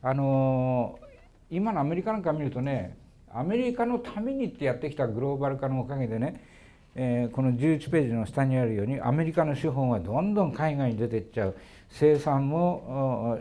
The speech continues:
お-、お-、産業も海外に出てっちゃう。で、逆に外国人がどんどんアメリカに入ってくると。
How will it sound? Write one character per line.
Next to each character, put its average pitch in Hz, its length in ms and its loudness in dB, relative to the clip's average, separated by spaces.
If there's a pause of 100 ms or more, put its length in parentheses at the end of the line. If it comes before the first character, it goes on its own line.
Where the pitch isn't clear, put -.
(160)
お-、 123 40 -6
お-、 113 460 -8
産 151 240 0
業 143 160 0
も 185 160 0
海 135 280 0
外 107 120 0
に 98 60 -2
出 104 120 -2
て 98 100 -6
っ - 20 -6
ち - 160 -12
ゃ 92 60 -6
う。 90 60 -10 (480)
で、 139 140 2
逆 156 260 4
に 196 120 2
外 180 220 6
国 208 280 4
人 147 100 2
が 127 100 4
ど 143 160 4
ん 139 60 2
ど 117 80 -2
ん 110 40 -2
ア - 40 -2
メ 113 140 2
リ 101 60 -2
カ 107 100 -4
に 92 60 -6
入 104 140 -2
っ - 20 -12
て - 120 -8
く 87 80 -8
る 82 60 -10
と。 87 120 -12